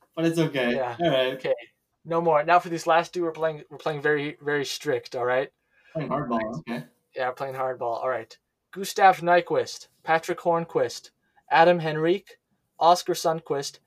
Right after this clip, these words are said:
Speaker 2: and Cedric Paquette.
Speaker 1: Players with Q's in their name, right?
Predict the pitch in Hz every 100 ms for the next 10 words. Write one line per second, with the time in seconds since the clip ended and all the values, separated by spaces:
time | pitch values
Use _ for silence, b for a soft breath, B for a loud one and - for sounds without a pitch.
0 | _ 135 120 160 151 160 - 135 - -
1 | - _ _ _ _ _ _ _ _ _
2 | - 196 202 180 - 185 220 185 131 110
3 | 107 104 104 107 117 120 156